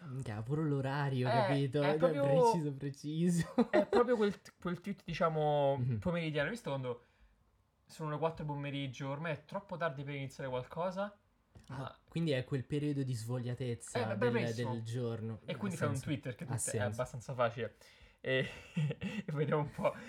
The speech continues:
Speaker 2: che cosa abbiamo da dire. Comunque, il tweet in questione di Vittorio Feltri, appunto, il primo marzo è questo, ve lo proprio quoto così per
Speaker 1: Quoto.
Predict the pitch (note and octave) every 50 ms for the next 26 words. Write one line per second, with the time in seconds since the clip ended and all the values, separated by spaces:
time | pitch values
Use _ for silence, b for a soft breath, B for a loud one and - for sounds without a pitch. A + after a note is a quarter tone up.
0 | - - - - E3 D3+ - E3 D#3+ D3 D#3+ C#3+ C#3+ D3 C#3+ C#3+ C#3+ C#3 C3 C3+
1 | A#2+ B2 - A3 G3+ D#3+ C#3+ - - A#2 B B B B B B B B B -
2 | E3+ E3 D#3+ - - A3 A3+ A3 - G3+ E3+ - D#3 D3+ - - - D#3+ D3+ C#3+
3 | B2+ C3 A#2+ A2 B2 - - E3+ D#3+ D3+ C#3 - C#3+ B2 A#2 A2+ - - A#2+ A#2
4 | - D3 C3 - B2+ A2+ - - C#3+ D3 E3+ F#3 F#3+ - - - E3+ D3 - -
5 | - B2 - - - A#2 A2 - - B2+ A2 B2+ B2 B2+ B2 - D#3+ - - B2
6 | - - - B2 A#2+ A#2+ A#2 - - A#2 G#2 - A#2+ - - A#2+ G#2+ - A2+ A2+
7 | - A2+ A2+ A2+ A2 - A#2 A2+ G#2 F#2+ F#2+ F#2+ - - F#2 F#2